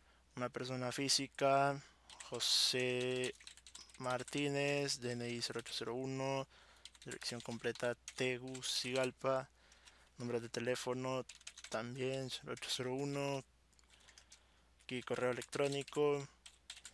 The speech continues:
Muy bien, los datos personales recogidos de usuario,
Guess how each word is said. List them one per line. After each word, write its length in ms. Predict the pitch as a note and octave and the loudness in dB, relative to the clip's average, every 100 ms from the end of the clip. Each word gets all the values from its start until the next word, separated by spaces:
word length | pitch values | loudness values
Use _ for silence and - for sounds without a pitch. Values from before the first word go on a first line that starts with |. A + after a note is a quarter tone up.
| - - - - - - - - - - - - - - - - - - - - _ _ - - - | -20 -20 -20 -20 -20 -18 -18 -18 -20 -20 -20 -18 -16 -18 -16 -14 -14 -16 -20 -20 _ _ -20 -20 -4
Muy 160 | D#3 E3 | 4 12
bien, 200 | E3 C#3 | 12 12
los 100 | C3+ | 12
datos 240 | E3 F#3+ | 12 10
personales 420 | F#3+ F3 D#3+ E3+ | 6 6 8 6
recogidos 380 | E3+ D3+ D3 D#3+ | 6 4 4 4
de 60 | D3+ | 6
usuario, 420 | - E3+ E3+ E3+ | 12 12 12 8